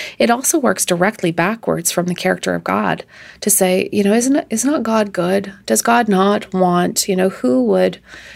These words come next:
when their child asks for bread, give them a stone? I mean, and in a, in a world in which we have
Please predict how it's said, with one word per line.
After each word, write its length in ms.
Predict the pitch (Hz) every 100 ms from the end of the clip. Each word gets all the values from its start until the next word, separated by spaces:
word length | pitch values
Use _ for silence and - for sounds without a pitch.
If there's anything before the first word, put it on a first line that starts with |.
| -
when 340 | - 196 196 202
their 160 | 202
child 320 | 196 202 196
asks 340 | 196 185 - -
for 140 | 202
bread, 300 | 196 254 208
give 140 | 170 170
them 140 | 190
a 40 | 208
stone? 500 | - 240 226 180 170 -
I 80 | 220
mean, 300 | 208 208 196 - - - - -
and 260 | - 208 202
in 200 | 202 208
a, 200 | 208 214
in 120 | 208
a 60 | 208
world 280 | 214 226
in 100 | 220
which 180 | 208 196
we 100 | 202
have 580 | 185 196 190 185 - -